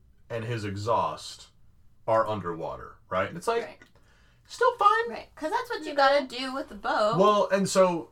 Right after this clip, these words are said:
Speaker 1: the thing is, is as long as water doesn't get up the exhaust, as long as the car is on and pushing exhaust fumes out,
Speaker 2: Out.
Speaker 1: then you're okay,
Speaker 2: Okay.
Speaker 1: generally. Uh, and so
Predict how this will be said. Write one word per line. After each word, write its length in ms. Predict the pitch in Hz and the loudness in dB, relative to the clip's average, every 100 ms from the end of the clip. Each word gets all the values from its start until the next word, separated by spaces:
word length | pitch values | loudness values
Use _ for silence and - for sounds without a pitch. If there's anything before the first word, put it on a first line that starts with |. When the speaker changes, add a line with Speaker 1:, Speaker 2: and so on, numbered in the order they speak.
| 156 | -6
Speaker 1:
the 180 | 151 | -4
thing 280 | - 180 170 | -4 -4 -2
is, 200 | 147 147 | -2 -2
is 160 | 139 117 | -4 -4
as 100 | 120 | -2
long 220 | 147 185 | 0 0
as 100 | 139 | -2
water 280 | 127 131 117 | 0 0 0
doesn't 220 | 107 95 | -4 -4
get 180 | 98 - | -8 -6
up 280 | 104 - - | -6 -6 -10
the 140 | 85 | -16
exhaust, 500 | 76 80 90 - - | -14 -10 -8 -8 -8
as 120 | 107 120 | -2 2
long 180 | 170 | 2
as 80 | 180 | 0
the 60 | 139 | -6
car 280 | - 127 107 | -2 0 0
is 100 | 101 | -2
on 320 | 104 104 110 113 | -8 -4 -4 -4
and 160 | 95 | -6
pushing 380 | 92 107 101 95 | -6 -6 -6 -8
exhaust 480 | 90 95 92 95 - | -8 -4 -2 -2 -8
fumes 360 | 104 95 90 - | -10 -8 -8 -2
out, 200 | 98 113 | 0 2
Speaker 2:
Out. 260 | 170 - - | 0 -6 -12
Speaker 1:
then 260 | 113 113 113 | -6 -2 -2
you're 220 | 107 101 | 0 -2
okay, 380 | 85 - 87 - | -2 -6 -8 -8
Speaker 2:
Okay. 140 | - - | -10 -6
Speaker 1:
generally. 680 | 117 120 104 92 - - - - - - - - - | -4 -2 -2 -4 -6 -12 -20 -20 -20 -20 -20 -16 0
Uh, 400 | 151 156 143 139 | 6 8 6 4
and 120 | 180 - | -2 -2
so 520 | 208 202 190 185 | 0 2 2 0